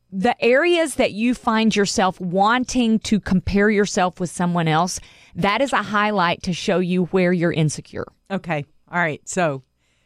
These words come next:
Speaker 2: we've, we've, we've talked all about it, and I think it's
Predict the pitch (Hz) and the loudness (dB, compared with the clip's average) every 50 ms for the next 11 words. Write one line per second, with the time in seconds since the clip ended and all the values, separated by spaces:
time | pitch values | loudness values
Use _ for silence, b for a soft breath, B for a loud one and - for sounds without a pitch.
0 | _ _ - 202 226 233 233 202 - _ - 220 240 240 202 196 _ _ - 202 | _ _ -4 -2 0 0 0 -4 -10 _ -6 -4 -4 -4 -4 -6 _ _ -16 -16
1 | 185 165 185 208 262 214 - - 254 262 247 - - - - - - _ - - | -14 -8 -4 -4 -4 -2 -2 -2 0 0 0 0 -2 -6 -16 -18 -18 _ -20 -20
2 | _ _ - - 202 220 226 226 185 185 190 196 190 185 160 - 170 175 156 - | _ _ -8 -4 -2 0 0 0 0 0 0 0 0 -2 -6 -8 -10 -12 -12 -14
3 | _ _ - - 175 185 202 180 175 - - _ | _ _ -16 -14 -10 -8 -8 -8 -8 -10 -12 _